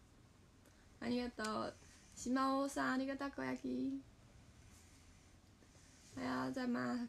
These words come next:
今日も早いね。ありがとう。早いです。たこ焼き部応援してます。大阪から応援してます。頑張ってね。ありがとう。ぜひたこ焼きの無料ギフトもチャレンジから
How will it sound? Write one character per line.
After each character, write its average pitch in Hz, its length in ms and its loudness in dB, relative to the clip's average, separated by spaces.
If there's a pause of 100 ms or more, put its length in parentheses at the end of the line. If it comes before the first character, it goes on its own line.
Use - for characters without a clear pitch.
今 262 120 0
日 262 60 2
も 254 180 2
早 247 200 0
い 240 60 2
ね。 220 100 2
あ 220 100 0
り 240 100 0
が 254 60 0
と 247 160 -4
う。 226 100 -2 (160)
早 208 100 -4
い 220 40 -2
で 214 140 -6
す。 - 160 -18 (920)
た 240 40 -10
こ 269 100 2
焼 294 180 6
き - 20 2
部 285 100 4
応 247 80 4
援 247 80 2
し 240 40 -6
て 240 80 0
ま 240 100 2
す。 - 80 -6
大 226 100 0
阪 254 120 -2
か 254 140 -12
ら 240 80 2
応 - 20 2
援 240 80 0
し - 20 -6
て 247 80 -2
ま 247 60 0
す。 240 80 -4
頑 233 100 0
張 247 80 2
っ 254 60 -2
て 214 100 0
ね。 214 60 2
あ 226 100 4
り 269 80 2
が 294 140 2
と 262 260 2
う。 233 80 0
ぜ 214 100 0
ひ 220 120 0
た 196 100 -2
こ 202 80 0
焼 208 120 0
き 208 80 -2
の 208 100 -2
無 185 100 -2
料 196 140 2
ギ 208 100 -2
フ 208 80 -4
ト - 80 -6
も 175 80 -2
チ 233 120 -2
ャ - 20 2
レ 262 80 6
ン 247 40 4
ジ 247 60 -2
か 214 80 0
ら 196 140 2